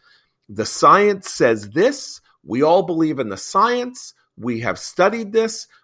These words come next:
We now have evidence, sufficient evidence to suggest that the vaccine not only keeps you from getting covid, it keeps you from spreading covid, and it protects you from the variants.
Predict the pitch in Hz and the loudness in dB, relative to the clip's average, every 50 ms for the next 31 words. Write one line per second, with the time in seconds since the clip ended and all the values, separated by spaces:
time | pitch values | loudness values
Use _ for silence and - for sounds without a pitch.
0 | _ - 120 127 127 127 127 127 127 127 131 104 98 101 - - 170 220 220 226 | _ -6 -2 2 2 4 4 4 2 2 2 0 -2 -2 0 0 2 4 4 4
1 | 233 226 226 220 - - - _ _ - - - 139 - - - 190 208 - 214 | 2 2 0 -2 -8 -14 -16 _ _ -12 -8 -4 -4 -2 2 4 4 4 2 2
2 | 202 196 190 185 185 185 185 - - - 143 123 - 131 120 120 156 143 147 156 | 0 0 2 0 0 -4 -4 -8 -8 -10 -10 -10 -10 -10 -6 0 2 2 2 2
3 | 151 - _ _ _ _ _ _ _ _ _ _ _ _ - 123 131 127 - 135 | 0 -6 _ _ _ _ _ _ _ _ _ _ _ _ 2 2 2 4 4 0
4 | 113 107 123 120 127 123 - - - 151 147 147 143 135 135 135 147 160 156 151 | 2 2 2 2 2 0 -4 -6 -4 -4 -2 0 0 2 4 6 6 6 6 4
5 | 151 139 135 123 123 117 - - - - 110 104 - - - 160 220 247 - - | 2 2 0 0 -2 -4 -6 -12 -10 -10 -10 -10 -10 -8 -4 -2 -2 -2 0 -2
6 | 220 196 202 208 202 202 185 180 196 196 196 190 202 185 160 - - - - 131 | 0 2 2 2 2 0 -2 2 4 4 6 6 4 2 0 -2 -6 -4 -6 -6
7 | 123 - - 120 - - 98 95 98 - - - - 208 220 233 240 226 220 202 | -4 -6 -8 -8 -6 -4 -4 -4 -4 -6 -8 -2 2 4 4 4 4 2 0 0
8 | 208 214 220 202 226 214 202 127 139 135 127 120 - 120 98 - - - 170 180 | 0 2 4 6 4 4 4 2 -2 -2 -2 -4 -6 -8 -10 -8 -6 -6 -6 -6
9 | - - - 196 180 165 - 180 165 165 165 160 151 139 147 151 147 151 143 127 | -6 -8 -8 -8 -8 -4 0 2 2 2 2 0 -2 0 2 2 4 4 2 2
10 | 110 104 104 101 98 - - - | 0 -2 -4 -6 -10 -14 -16 -16